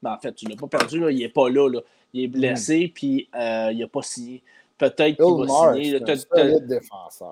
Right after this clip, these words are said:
Speaker 1: Ouais,
Speaker 2: un solide
Speaker 1: euh,
Speaker 2: gardien.
Speaker 1: c'est vrai, mais c'était
Speaker 2: Mm.
Speaker 1: Toukaras qui était vraiment le gardien, un des
Speaker 2: Ouais.
Speaker 1: me-, un des bons gardiens dans la
Speaker 2: C'est
Speaker 1: ligue, là,
Speaker 2: peut-être pas
Speaker 1: sincèrement,
Speaker 2: grave.
Speaker 1: là. À part en, en play-off, là, qui est, euh,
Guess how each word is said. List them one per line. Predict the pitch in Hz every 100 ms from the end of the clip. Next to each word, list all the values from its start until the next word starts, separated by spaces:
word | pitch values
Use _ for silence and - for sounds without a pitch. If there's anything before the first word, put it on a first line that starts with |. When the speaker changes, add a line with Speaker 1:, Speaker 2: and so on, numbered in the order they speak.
| 175
Speaker 1:
Ouais, | 208
Speaker 2:
un | 175 143
solide | 143 139 135
Speaker 1:
euh, | 139
Speaker 2:
gardien. | 131 131 123 120 113 98
Speaker 1:
c'est | - 202
vrai, | 165 151 143 160
mais | 139 131
c'était | - 147 202
Speaker 2:
Mm. |
Speaker 1:
Toukaras | 175 175 165 165 185 -
qui | 147
était | 127 135
vraiment | 139 143 156
le | 131
gardien, | 113 135 117 123 135
un | 165
des | 147 127
Speaker 2:
Ouais. | 120
Speaker 1:
me-, | 123 - 156
un | 180
des | 139 113
bons | - 127 120
gardiens | 110 110 117
dans | 107
la |
Speaker 2:
C'est | 104
Speaker 1:
ligue, | 107
là, | 113 135
Speaker 2:
peut-être | 127
pas | 120
Speaker 1:
sincèrement, | 117 - 117
Speaker 2:
grave. | 135 131
Speaker 1:
là. | 127 _ _ -
À | 113
part | - 170 156 135 120 101 127 113 107 104
en, |
en | 107
play-off, | 135 117 113 143 139 -
là, | 135 131
qui | 123 110
est, | 107
euh, | 104 104